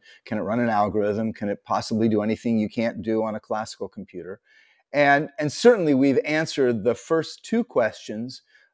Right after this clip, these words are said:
Uh, in fact, we know how to build quantum computers, uh, of different kinds. Uh, and so, so, so now the questions, um, are, are a little different,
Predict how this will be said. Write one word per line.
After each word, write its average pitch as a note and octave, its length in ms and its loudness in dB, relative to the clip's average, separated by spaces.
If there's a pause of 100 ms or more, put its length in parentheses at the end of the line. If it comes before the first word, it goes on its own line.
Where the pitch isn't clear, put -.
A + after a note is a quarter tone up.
Uh, A#2+ 400 4
in C3+ 100 -4
fact, - 240 0
we D3 100 2
know D3+ 640 8 (280)
how C#3+ 180 0
to D3+ 80 4
build C#3+ 360 6
quantum D#3 360 0
computers, D3 880 0
uh, C#3 300 8
of C#3 220 4
different D#3+ 340 0
kinds. G#3 540 -4 (420)
Uh, C3+ 440 6
and D3 200 2
so, D3+ 540 8 (180)
so, E3+ 480 6
so E3+ 400 6
now A3 440 6
the A3 120 6
questions, C#3+ 680 2 (160)
um, C#3 340 4 (120)
are, D3 260 2
are D#3+ 60 4
a D#3 60 8
little F#3+ 220 8
different, D#3+ 500 4